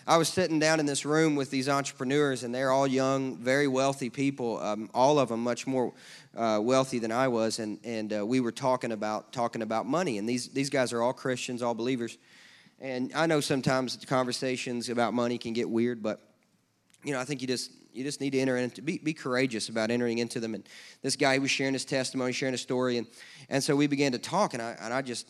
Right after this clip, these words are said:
I couldn't even fathom what this guy was talking about. And he said, "Well, what is your belief about money?" He looked at me and said, "What's your belief about money?" And the first thing that came to the surface of my heart was, "It's, it's, uh, scarce."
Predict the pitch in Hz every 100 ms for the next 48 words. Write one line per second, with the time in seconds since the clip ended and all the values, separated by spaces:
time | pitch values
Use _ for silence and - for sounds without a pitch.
0 | - - - 170 147 117 - - 156 180
1 | 139 123 131 123 - 131 113 104 - 151
2 | 147 117 110 101 135 131 120 127 123 -
3 | - 131 208 196 143 151 123 120 147 147
4 | 117 117 107 135 117 110 135 - 120 110
5 | 110 113 139 175 147 110 104 110 143 131
6 | 107 104 104 175 123 - _ _ _ -
7 | _ _ _ - 135 127 120 - 127 -
8 | - 196 208 - 190 185 139 - 160 156
9 | 143 117 - 156 151 120 - 123 123 110
10 | 135 90 107 107 92 101 - - - 110
11 | - - 95 76 - - 180 104 - -
12 | -